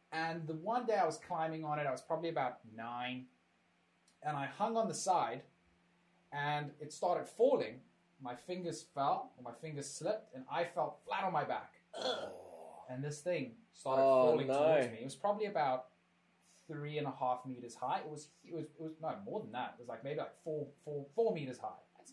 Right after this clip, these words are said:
Speaker 1: big for a kid, you know? And I fell, and I landed on my back, and this thing started falling towards me, and it was crazy heavy. And it fell, fell, fell, and I just moved my legs out of the way at the last minute, and it landed right where my, my hips, like, just below my hips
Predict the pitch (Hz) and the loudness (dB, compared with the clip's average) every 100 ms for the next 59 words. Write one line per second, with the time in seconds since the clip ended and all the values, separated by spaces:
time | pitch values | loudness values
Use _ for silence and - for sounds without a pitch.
0 | - 147 277 156 139 117 - 147 104 107 | -4 -2 -2 -4 -4 -4 -4 -6 -6 -10
1 | 143 _ _ _ - 151 156 - 226 196 | -10 _ _ _ -8 -4 -4 2 8 8
2 | 139 131 - 170 196 185 147 131 151 135 | 6 -2 -10 -8 -2 0 0 2 2 2
3 | - 139 127 - 151 147 143 131 - - | -2 -10 -10 -8 -8 -4 -2 -2 -4 -10
4 | 135 131 127 120 131 147 226 254 - 117 | -6 -6 -8 -8 -8 -8 -10 -12 -14 -16
5 | - - - 202 226 226 175 165 120 104 | -16 -12 -2 10 10 10 6 -4 -6 -8
6 | - _ _ _ _ _ _ _ _ _ | -10 _ _ _ _ _ _ _ _ _
7 | _ 120 117 - 170 170 - 156 151 - | _ -14 -14 -2 4 4 4 2 0 0
8 | 127 160 202 - _ _ _ 127 127 - | 0 0 -2 -10 _ _ _ -6 -4 -6
9 | - 185 180 - 160 156 139 131 123 131 | -6 -4 -4 -4 -6 -4 -2 -2 -2 0
10 | 123 123 117 117 117 113 120 127 185 131 | -2 0 -4 -4 -6 -6 -8 -8 -8 -6
11 | 131 135 147 151 143 139 143 160 156 147 | -4 -2 -2 -4 -8 0 2 2 0 -2
12 | 147 135 127 120 - _ _ - 127 117 | 0 0 -2 -4 -10 _ _ -6 -6 -6
13 | - 190 - - - 127 175 156 170 156 | -8 -10 -8 -10 -8 -8 -8 -6 0 2
14 | 139 123 214 - | 2 -4 -10 -12